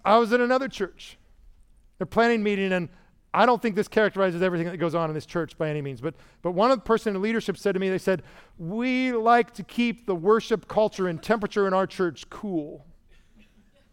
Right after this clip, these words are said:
because we don't want to offend the non-believers that we're reaching." And they were reaching a lot of non-believers.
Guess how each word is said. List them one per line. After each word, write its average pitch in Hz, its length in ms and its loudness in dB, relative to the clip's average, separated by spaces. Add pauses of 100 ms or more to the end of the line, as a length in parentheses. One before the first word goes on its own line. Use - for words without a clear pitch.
(1000)
because 196 200 2
we 220 120 -2
don't 240 140 6
want 254 120 4
to 247 60 4
offend 240 720 0 (580)
the 202 80 0
non-believers 214 720 0
that 208 120 -2
we're 185 100 0
reaching." 190 360 -6
And 165 80 -6
they 220 60 0
were 277 120 -4
reaching 220 280 -6
a 180 40 -6
lot 170 100 -4
of 160 60 -6
non-believers. 156 540 -12